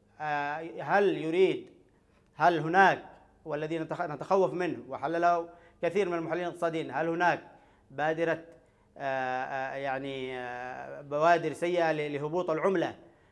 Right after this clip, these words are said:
من خلال، آه، آه، يعني حديث يدور في الأوساط الاقتصادية عن فشل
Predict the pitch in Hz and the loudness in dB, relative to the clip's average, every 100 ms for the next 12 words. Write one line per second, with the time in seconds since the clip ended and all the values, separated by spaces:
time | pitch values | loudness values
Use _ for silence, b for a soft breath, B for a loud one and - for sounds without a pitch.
0 | - 143 127 156 165 160 147 139 131 127 | -14 -12 0 4 4 4 0 0 0 -4
1 | - b b b _ 139 139 135 147 165 | -8 b b b _ -4 -2 -2 -4 -4
2 | 165 165 143 147 147 147 135 147 190 160 | -4 -2 -2 -2 -4 -4 -4 2 2 2
3 | 135 170 151 175 160 175 165 156 156 156 | -2 -6 -2 0 0 -2 -4 -4 -2 -2
4 | 156 170 160 151 - 156 151 175 165 143 | 0 0 0 -6 -4 -2 0 2 2 2
5 | 135 156 170 165 123 | 0 -2 2 2 0